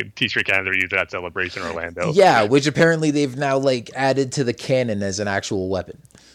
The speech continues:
Speaker 1: Yeah, <laughs> I mean, why not? You know, if anything, that should be Pablo Hidalgo's weapon if he was a playable character. <laughs>
Speaker 2: Yeah, exactly. But no, it would be, I mean, if you're gonna add anybody like George Lucas,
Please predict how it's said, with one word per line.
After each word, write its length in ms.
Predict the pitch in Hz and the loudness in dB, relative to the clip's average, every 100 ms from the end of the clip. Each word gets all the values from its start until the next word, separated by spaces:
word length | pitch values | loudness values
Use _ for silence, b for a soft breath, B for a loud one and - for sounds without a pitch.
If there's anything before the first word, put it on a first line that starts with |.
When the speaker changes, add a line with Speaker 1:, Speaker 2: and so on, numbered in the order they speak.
| _ | _
Speaker 1:
Yeah, 260 | 127 123 - | -2 -2 0
<laughs> 40 | |
I 60 | 156 | 0
mean, 140 | 127 | 0
why 140 | 127 113 | 0 0
not? 200 | 95 - | 0 -2
You 100 | 156 - B - | -6 -14 B 2
know, 100 | 156 | 2
if 100 | 160 | 4
anything, 300 | 170 214 165 | 2 4 2
that 100 | 160 | -2
should 140 | 156 | -6
be 100 | 135 | -8
Pablo 400 | - 131 120 113 | 0 0 0 -6
Hidalgo's 480 | 98 95 98 95 90 | -4 -2 -2 -4 -8
weapon 280 | 92 90 90 | -8 -8 -8
if 80 | |
he 80 | 92 | -8
was 120 | 90 | -8
a 40 | 90 | -10
playable 280 | 98 87 87 | -8 -8 -6
character. 380 | - 57 - - | -4 -2 0 -2
<laughs> 60 | 143 | 4
Speaker 2:
Yeah, 260 | 139 117 113 | 6 6 2
exactly. 640 | 110 110 98 98 92 95 | 0 0 0 -2 -8 -10
But 300 | 110 160 143 | 2 4 6
no, 140 | 151 | 6
it 100 | 123 | 8
would 220 | 156 165 131 | 8 8 6
be, 440 | 151 139 135 123 110 135 131 | 0 0 -4 -10 -8 -4 2
I 100 | 139 | 2
mean, 160 | 139 | 2
if 100 | 131 | 0
you're 80 | 156 | 0
gonna 160 | 160 147 | 0 -2
add 360 | 123 127 120 - | -2 -2 -2 -4
anybody 580 | 113 117 104 104 98 95 | -4 -4 -4 -4 -4 -6
like 300 | 95 95 - | -6 -6 -8
George 320 | 101 95 90 | -8 -6 -8
Lucas, 540 | 98 95 87 87 - | -8 -8 -8 -8 -10